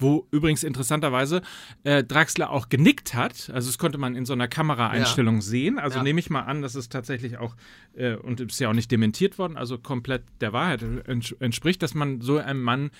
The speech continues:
Speaker 1: nicht trauen kann, zumal er noch nicht einmal bis heute, wir reden von zweitausenddreizehn, noch nicht einmal den Hörer in die Hand genommen hat, äh, und das Ganze abgesagt hat.
Speaker 2: Ja.
Speaker 1: So,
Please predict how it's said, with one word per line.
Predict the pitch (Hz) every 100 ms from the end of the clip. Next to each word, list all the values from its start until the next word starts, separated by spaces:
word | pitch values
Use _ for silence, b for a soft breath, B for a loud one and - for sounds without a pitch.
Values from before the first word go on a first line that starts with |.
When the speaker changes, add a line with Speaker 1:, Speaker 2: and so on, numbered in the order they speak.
| -
Speaker 1:
nicht | 135 -
trauen | - 131 160
kann, | 185 208 240
zumal | - 185 147 139 147 196 214
er | 190 226 254 190
noch | 143 120
nicht | 120 135 175 - -
einmal | 175 196 202 220 240 -
bis | 120 -
heute, | 120 120 254 B B -
wir | 127
reden | 123 117
von | 117
zweitausenddreizehn, | 113 110 107 104 107 107 120 180 - B B
noch | 120 120
nicht | 139 -
einmal | 131 147 139
den | 131 117
Hörer | 123 135 143 B B B 131
in | 127
die | 113
Hand | 110 196 -
genommen | 110 104 104
hat, | 120 185 - B B B _
äh, | 135 147 139 -
und | - 147 156 - -
das | 156
Ganze | 180 180 185
abgesagt | 160 - 113 101 -
hat. | - - 123
Speaker 2:
Ja. |
Speaker 1:
So, | 123 113